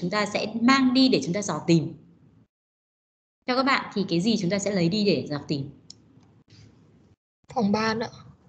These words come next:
Speaker 1: Chúng ta sẽ lấy phòng ban của người đó để đem dò, đúng không ạ? Đấy. Như vậy đây chính là tham số đầu tiên là giá trị đem dò. Chúng ta muốn tìm tiền thưởng của người nào thì chúng ta sẽ phải lấy dẫn-, phòng ban của cái người đó để đem đi dò tìm, đúng không?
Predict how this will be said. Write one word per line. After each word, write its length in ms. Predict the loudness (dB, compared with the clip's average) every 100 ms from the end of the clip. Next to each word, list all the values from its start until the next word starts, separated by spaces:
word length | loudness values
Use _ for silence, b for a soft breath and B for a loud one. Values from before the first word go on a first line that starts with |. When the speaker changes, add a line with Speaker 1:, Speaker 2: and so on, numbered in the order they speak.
| -20 -20 -20 -6
Speaker 1:
Chúng 100 | 2
ta 80 | 4
sẽ 120 | 6
lấy 160 | 4 4
phòng 140 | 2 4
ban 160 | 2 4
của 80 | 2
người 200 | 4 2
đó 300 | 2 0 0
để 100 | 0
đem 180 | 0 -2
dò, 340 | 0 -2 -4 -12 -20 -10
đúng 200 | -8 -2
không 200 | -2 0
ạ? 0 | 0
Đấy. 120 | 0 -4 B B B B -2
Như 200 | 2 4
vậy 140 | 4 2
đây 120 | 0
chính 160 | 0
là 60 | -2
tham 240 | -2 -4
số 140 | -2 0
đầu 200 | -2 -2
tiên 200 | 0 0
là 100 | 0
giá 180 | -4 -6
trị 160 | -6 -2
đem 180 | -2 2
dò. 340 | 2 0 -4 -16 -14
Chúng 180 | -4 2
ta 120 | 6
muốn 360 | 6 8 6 6
tìm 220 | 4 4 4
tiền 140 | 2 2
thưởng 200 | 0 2
của 120 | 0
người 240 | 4 4
nào 300 | 4 2 2 -4 B B -2
thì 100 | 0
chúng 100 | 2
ta 100 | 0
sẽ 140 | -2
phải 120 | -4
lấy 220 | -2 -2 -2
dẫn-, 160 | -6 -4
phòng 140 | -2 0
ban 240 | 0 0 -2
của 80 | -2
cái 140 | 0
người 160 | 0 0
đó 240 | 0 -2
để 140 | -2 0
đem 220 | 0 0
đi 80 | -2
dò 160 | -2
tìm, 540 | 2 4 4 2 -10 -10
đúng 120 | -2
không? 140 | -2